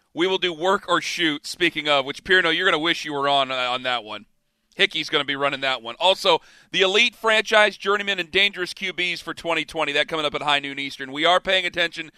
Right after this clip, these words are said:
to Pete Thamel's report about the Big Ten, which is weird because Ohio State's athletes have come out and said, "Listen, we are fine with the guidelines. We're good with this. We wanna play. We will pay attention to this throughout the rest of the show." And obviously,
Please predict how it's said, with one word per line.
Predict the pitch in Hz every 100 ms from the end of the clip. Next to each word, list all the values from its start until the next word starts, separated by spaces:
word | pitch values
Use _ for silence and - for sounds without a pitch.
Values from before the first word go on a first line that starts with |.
| _ _ _ _
to | - 170 160 156 -
Pete | 190 196
Thamel's | 196 185 175 151
report | 156 175 180 185 - _ _ _ -
about | 151 165
the | 143
Big | 147 147
Ten, | - 196 196 185
which | 165 156
is | 127
weird | 147 202 196
because | 165 180 156
Ohio | 147 180 185
State's | 170 185 185
athletes | 170 156 151 156
have | 156 131
come | 160
out | 151
and | 143
said, | 151
"Listen, | 143 180 - 143 - _ _ _ _ _
we | 151 165
are | 156 143 _ _ -
fine | 170 185 185
with | 185
the |
guidelines. | 165 180 196 190 190 190 180
We're | 135
good | 117 160 190
with | 202
this. | 196 202 202 - - - _ _ -
We | 135
wanna | 156 156 139
play. | - 196 202 208 196
We | 147 147
will | 139
pay | 127 180
attention | 196 190 185 165
to | 165
this | 165 -
throughout | 160 156
the | 156
rest | 156 -
of |
the | 143
show." | - 147 147
And |
obviously, | 143 131 139 - 139